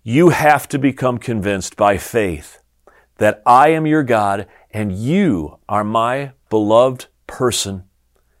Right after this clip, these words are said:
for whom my son died." If we can start with that spark of faith, if we can start with that inkling of intention,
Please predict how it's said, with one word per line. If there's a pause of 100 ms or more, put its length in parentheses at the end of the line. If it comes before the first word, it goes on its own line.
(300)
for
whom
my
son
died." (1120)
If
we
can
start
with
that
spark
of
faith,
if
we
can
start
with
that
inkling (100)
of
intention,